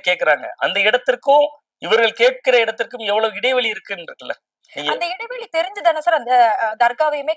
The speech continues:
Speaker 2: கட்டியிருக்காங்க? எப்படியோ ஏதோ ஒரு காலகட்டத்துல கட்டப்பட்டிருக்கு.
Speaker 1: ம்.
Speaker 2: So இந்த மாதிரி பிரச்சனைகள்லாம் வரும்னு தெரியாம தான் அதை கட்டியிருக்காங்களா?
Speaker 1: இல்ல, அந்த அளவுக்கு ஒற்றுமை இருந்திருக்குல்ல. அன்னைக்கு ஒற்றுமை இருந்ததுனால தானே கட்ட முடிஞ்சிருக்குது. நீங்க அந்த தர்கா கட்டினாங்க,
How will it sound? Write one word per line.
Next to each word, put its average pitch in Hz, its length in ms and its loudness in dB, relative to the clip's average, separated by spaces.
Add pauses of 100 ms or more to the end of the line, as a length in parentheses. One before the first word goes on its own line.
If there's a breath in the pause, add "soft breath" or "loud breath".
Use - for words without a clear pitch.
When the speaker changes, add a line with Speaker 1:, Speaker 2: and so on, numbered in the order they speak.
Speaker 2:
கட்டியிருக்காங்க? 254 500 -2
எப்படியோ 330 460 2
ஏதோ 247 200 0
ஒரு 339 160 2
காலகட்டத்துல 285 520 2
கட்டப்பட்டிருக்கு. - 600 -4 (120)
Speaker 1:
ம். - 140 -20
Speaker 2:
So 381 160 -2
இந்த 392 180 2
மாதிரி 427 280 2
பிரச்சனைகள்லாம் 359 580 2
வரும்னு 320 200 -2
தெரியாம 302 380 0
தான் 294 100 2
அதை 269 140 -2
கட்டியிருக்காங்களா? 208 600 -6 (160)
Speaker 1:
இல்ல, 220 220 4
அந்த 247 280 2
அளவுக்கு 277 280 2
ஒற்றுமை 269 440 0
இருந்திருக்குல்ல. 190 420 -2
அன்னைக்கு 135 500 -4
ஒற்றுமை 269 360 2
இருந்ததுனால 247 320 4
தானே 220 160 -6
கட்ட 196 240 2
முடிஞ்சிருக்குது. 143 540 -6
நீங்க 156 180 -2
அந்த 147 200 2
தர்கா 180 200 4
கட்டினாங்க, 151 580 2